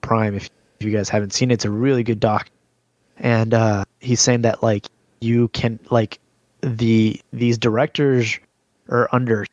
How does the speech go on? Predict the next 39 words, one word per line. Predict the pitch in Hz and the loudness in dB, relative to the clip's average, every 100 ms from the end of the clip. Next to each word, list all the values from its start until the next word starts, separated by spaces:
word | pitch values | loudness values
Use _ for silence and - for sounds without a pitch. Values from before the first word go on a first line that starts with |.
| _ _ | _ _
huge, | - 233 220 202 185 170 143 127 - - - | -2 0 2 4 4 4 2 0 -4 -6 -8
like, | 123 127 117 - - | 0 2 2 -2 -10
you | 127 113 | -6 -4
know, | 104 95 _ _ _ _ _ _ _ | -4 -6 _ _ _ _ _ _ _
pressure, | - 151 - 120 - _ _ _ _ _ - | 0 2 4 0 -2 _ _ _ _ _ -2
and | 123 117 | 0 2
they | 120 | 2
can't | - 135 131 | 2 0 2
afford | 113 - 123 120 | 0 2 2 2
to | 120 | 0
take | - 117 | 0 0
a | 113 | 0
gamble | 107 113 117 117 110 107 104 - _ _ _ _ _ _ _ _ _ _ _ _ _ _ _ - | -2 0 2 4 2 2 -2 -8 _ _ _ _ _ _ _ _ _ _ _ _ _ _ _ -2
on | 120 107 | -2 0
a | |
Mexican | 113 113 - 107 | -2 -2 -4 -4
player, | - 127 | 0 2
like, | 113 101 - | 2 -2 -4
ten, | 113 104 | -4 -2
fifteen | - 110 110 | -2 -2 -2
million | 110 104 | -2 -2
dollars. | 107 113 113 107 - _ _ _ _ _ _ - | 0 4 4 2 -2 _ _ _ _ _ _ -8
You | 120 | -2
know, | 113 113 | 0 2
they | 107 | 0
just | 107 117 | 0 -2
can't | - 110 104 | -2 -4 0
take | 117 104 | 0 0
that | 101 | -6
kind | - 104 | -4 -6
of | 98 | -4
gamble. | 110 107 104 101 101 _ _ _ _ _ _ _ _ _ _ _ _ - | -2 -2 0 -2 -4 _ _ _ _ _ _ _ _ _ _ _ _ -6
And | 107 | -2
that's | 107 104 | 0 2
why | 110 104 98 | 2 2 0
he | - | -2
says | 113 107 101 | -2 -2 -2
he | 107 | -2
doesn't | 104 | -2